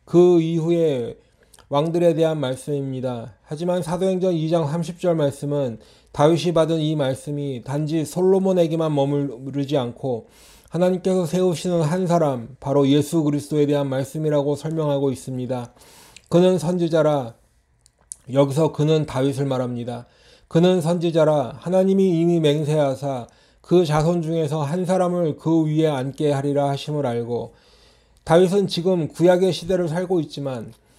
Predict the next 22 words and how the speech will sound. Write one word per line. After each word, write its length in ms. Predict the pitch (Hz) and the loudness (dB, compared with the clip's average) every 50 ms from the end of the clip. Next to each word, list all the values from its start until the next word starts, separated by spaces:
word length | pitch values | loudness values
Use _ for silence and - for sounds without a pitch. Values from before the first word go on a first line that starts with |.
| _ _ _ _ _ _ _ _ | _ _ _ _ _ _ _ _
그의 280 | _ - 160 170 170 160 | _ 2 4 6 6 6
영적인 440 | 151 151 151 - 180 165 165 165 | 4 0 -2 -4 -4 -4 -2 -4
시각은 520 | 156 - - 165 165 156 147 160 156 156 147 | -6 -6 -4 -4 -2 -2 -2 -2 -4 -4 -4
하나님께서 680 | 131 139 175 190 196 208 202 196 196 170 151 170 165 | -6 -4 -4 -2 -2 -2 -4 -4 -4 -4 -4 -4 -6
그 220 | 170 - 170 170 160 | -2 0 0 0 0
자손을 480 | 165 143 143 135 151 160 165 160 156 | 0 -4 -4 -2 -4 -4 -4 -4 -4
통해 260 | 156 151 156 156 151 143 | -4 -4 -2 -2 -2 -2
세우실 640 | - 151 156 151 147 139 - 151 147 143 131 123 | -2 -2 -2 -2 -2 -4 -2 -2 -2 -2 0 0
예수 320 | 131 139 147 143 147 160 | 0 0 0 0 0 -2
그리스도를 500 | 156 156 156 131 - - 156 147 151 151 | 0 0 -2 -2 -4 -4 -2 0 0 0
보고 300 | 147 - 143 135 135 147 | 0 0 -2 2 2 0
있다는 320 | 139 131 - 143 139 139 139 | 0 0 0 -2 0 0 0
말씀입니다. 800 | 139 123 120 - - 139 131 127 127 127 120 123 123 120 117 - _ - _ _ - - - - - _ _ | -2 -4 -4 -4 -6 -6 -6 -6 -6 -6 -6 -6 -6 -8 -12 -16 _ -20 _ _ -20 -20 -20 -20 -20 _ _
이뿐 300 | 143 147 147 - 175 175 | -2 -2 0 4 4 4
아니라 300 | 165 160 165 160 165 156 | 4 4 4 4 4 2
계속 440 | 156 - 151 156 143 180 180 170 | 2 0 0 0 2 0 0 2
이어지는 520 | 160 165 170 165 147 160 170 170 170 165 156 | 4 4 4 4 2 2 0 0 0 0 -2
사도행전 500 | - 160 175 170 185 185 175 170 185 175 | -4 -4 -2 0 0 0 0 0 0 0
이 160 | 160 160 160 | 0 0 0
장 220 | 160 175 165 156 | 0 0 0 0
삼십일 440 | 139 170 185 185 151 185 180 170 151 - | -4 -4 -4 -4 -6 -2 -2 -2 -2 -2
절은 480 | 156 147 139 147 151 147 127 113 107 | -2 -2 -2 0 -2 -2 -6 -8 -12